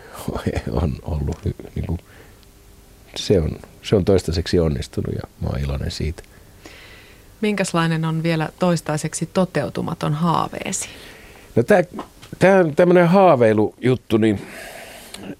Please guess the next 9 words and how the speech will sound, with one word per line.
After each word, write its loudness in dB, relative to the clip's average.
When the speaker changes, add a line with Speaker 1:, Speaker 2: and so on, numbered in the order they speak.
Speaker 1:
öö, 4
mä 4
oikeastaan 2
tiedän, 6
että 2
jos 2
nyt 0
ajattelin 4
jotain, 2